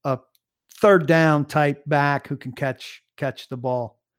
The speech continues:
Um, it's not a terrible list of needs, a backup quarterback, not a terrible list of needs. Um, but they've got work to do, and I think the, the bulk of it's gonna come in the draft. I was curious to look ahead. They've got, um,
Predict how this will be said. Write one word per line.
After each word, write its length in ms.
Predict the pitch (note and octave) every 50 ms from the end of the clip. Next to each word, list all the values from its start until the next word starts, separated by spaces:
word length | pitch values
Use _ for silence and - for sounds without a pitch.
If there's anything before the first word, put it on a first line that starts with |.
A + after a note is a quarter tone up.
| _ _ _ _ _ _ _ _ _ -
Um, 340 | F3 E3 D#3 D3+ C#3+ C#3+ - -
it's 140 | - -
not 160 | E4+ E4+ C4+ E3
a 40 |
terrible 460 | - - A3+ A3 F#3+ E3+ D#3 D3 D3 C3+
list 360 | C#3+ C#3+ D3 C#3+ - - -
of 140 | C3+ B2 C3
needs, 220 | C#3+ D3 D3 C#3+
a 60 | D3
backup 380 | C#3 F3 D#3+ C#3+ - D3 C3 -
quarterback, 460 | - C#3+ C3+ B2+ A#2+ B2+ A#2 - -
not 160 | G3 G#3+ A3
a 60 | G#3
terrible 380 | G#3+ - F#3 F#3 E3 C#3+ D3 C#3
list 280 | C3+ C#3 C3 - - C#3
of 80 | B2 B2+
needs. 400 | B2+ B2 A#2+ A#2 A#2 - - _ _ _ _ _ _ _ _ _ _ _ _ _ _ -
Um, 580 | D3+ C3+ C3 B2 B2 A#2+ A#2 A#2 A#2 A2+ G#2+ _ _ _ _ _ _ _ _ _ _ _ -
but 200 | D#3+ D#3 D#3 -
they've 140 | - F3 D3
got 200 | - E3+ D#3 -
work 260 | D#3+ D3+ C#3 C#3+ -
to 60 | -
do, 260 | C3 B2+ C3 C3 C3+ C3
and 180 | C3 C3 C3 -
I 100 | C#3+ C3+
think 320 | C3 - D3 C3+ - _
the, 260 | - C3+ C3 B2+ A#2 - B2
the 100 | B2+ C3
bulk 320 | A#2+ - G3+ G#3+ G3 G#3
of 80 | - B2+
it's 140 | C3 - -
gonna 260 | _ - B2+ B2+ C3
come 280 | - - - C3+ C3+
in 60 | C3 B2
the 60 | A#2+
draft. 460 | A#2 - C#3+ D#3 A#2+ G#2 - _ _ _ _ _ _ _ _ _ _ -
I 60 | F3
was 120 | E3+ D3+ -
curious 420 | - - G#3+ G#3+ F#3+ E3+ C#3+ -
to 120 | - - D#3+
look 300 | D#3 F3 F3+ E3+ - -
ahead. 500 | D3+ D3 B2 E3 F#3 E3 C3 G#2+ - _ _ _ _ _ _ _ _ _ _ _ _ _ _ _ _ -
They've 180 | E3 E3+ D#3+
got, 300 | - F#3+ F3+ E3+ D#3+ - D#3
um, 360 | D3+ D3 C#3 C3+ C3+ C#3